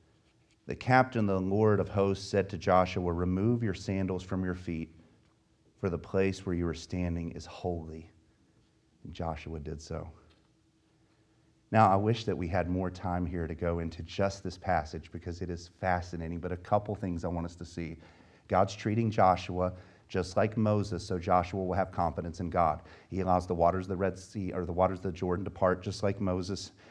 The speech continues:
He allows, um, he has this encounter with God, just like Moses did, where God says to Moses, "Take off your sandals because the ground that you're standing on is holy." And here Joshua has the same encounter.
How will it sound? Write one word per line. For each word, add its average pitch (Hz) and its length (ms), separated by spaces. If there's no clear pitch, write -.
He 92 120
allows, 92 680
um, 85 440
he 92 180
has 98 180
this 98 180
encounter 95 480
with 92 220
God, 92 460
just - 260
like 95 320
Moses 95 420
did, 95 260
where 92 440
God 92 280
says 92 240
to 101 80
Moses, 90 520
"Take 95 180
off 92 160
your 85 120
sandals 92 440
because 87 320
the 92 60
ground 90 300
that 90 40
you're 90 80
standing 90 300
on 85 100
is 80 60
holy." 95 420
And 87 140
here 95 160
Joshua 92 540
has 90 180
the 90 80
same 92 400
encounter. 92 480